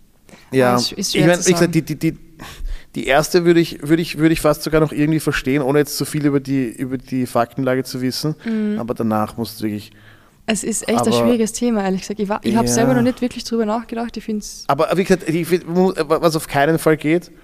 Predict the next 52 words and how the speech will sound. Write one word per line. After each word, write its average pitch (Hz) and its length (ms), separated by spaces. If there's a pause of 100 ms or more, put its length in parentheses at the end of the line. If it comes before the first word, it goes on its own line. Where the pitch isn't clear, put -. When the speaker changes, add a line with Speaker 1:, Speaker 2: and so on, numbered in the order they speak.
(240)
Speaker 1:
ist, 139 180
wenn 143 160
du 165 60
das, 147 360
du 151 120
hast 143 80
es - 80
jetzt 147 240
beendet, 139 420
okay, 147 220
sie 208 160
Speaker 2:
Mhm. 165 60
Speaker 1:
hat 135 120
eine 156 140
geknallt, 147 420
du 147 80
hast 139 180
ihr 135 140
eine 131 80
geknallt. 123 500 (100)
Speaker 2:
Aber 190 200
dann 190 140
nochmal. 185 280
Speaker 1:
Schlimm 165 280
genug, 156 320
Speaker 2:
Mhm. 190 60
Speaker 1:
okay, 190 360
aber, 131 460
aber 127 200
sie 123 240
dann 120 220
noch 139 140
weiter 131 180
zu 135 140
fortzen, 127 340
das 127 120
ist 127 40
ein 123 60
bisschen 117 180
hart. 98 180
Speaker 2:
Ja, 107 200
das 208 140
geht 226 120
echt 208 160
gar 208 160
nicht. 214 280
Speaker 1:
Das 135 120
ist 135 40
ein 131 40
bisschen 135 160
sehr 101 320
hart. 95 300